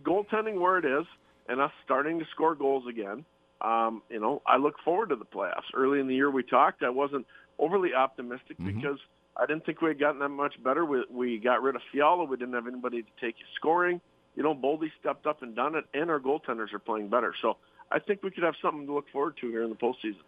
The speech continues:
Speaker 2: Yeah, no doubt. And the amazing thing is they've continued to play so well despite Kaprizov being out and
Speaker 1: Right.
Speaker 2: injured, and they aren't giving –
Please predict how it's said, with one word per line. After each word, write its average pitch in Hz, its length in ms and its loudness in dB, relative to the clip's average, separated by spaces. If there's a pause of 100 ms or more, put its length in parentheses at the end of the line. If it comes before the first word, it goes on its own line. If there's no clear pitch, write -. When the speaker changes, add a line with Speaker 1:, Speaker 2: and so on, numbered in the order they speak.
(120)
Speaker 2:
Yeah, 143 260 -4
no 117 180 2
doubt. 117 280 0
And 151 140 0
the 160 100 0
amazing 190 580 -2
thing 123 260 0
is 104 240 -4
they've 131 240 0
continued 190 720 -2
to 123 120 -2
play 123 300 -2
so 113 220 -4
well 107 320 0
despite 120 520 -2
Kaprizov - 720 -4
being 123 260 2 (280)
out 175 280 2
and 113 260 0
Speaker 1:
Right. 175 100 2
Speaker 2:
injured, 147 420 0
and 120 180 2
they 175 120 -4
aren't 135 180 -4
giving – 127 340 2